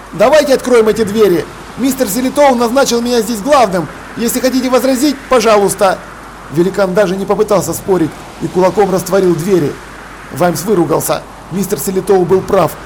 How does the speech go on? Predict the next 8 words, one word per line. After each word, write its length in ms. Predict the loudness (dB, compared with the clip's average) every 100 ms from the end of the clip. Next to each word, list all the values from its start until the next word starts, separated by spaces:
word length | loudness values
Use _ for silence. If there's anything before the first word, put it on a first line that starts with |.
| -18 -18 -12 -6
Позади 340 | -2 -2 -2
слышался 480 | -4 -2 -2 0 0
рев, 240 | 2 0 0 -8
и 80 | -6
река, 300 | -4 0 0
полная 460 | 2 2 2 0
блеска 420 | 0 0 0 -2 0
молний 420 | 2 2 0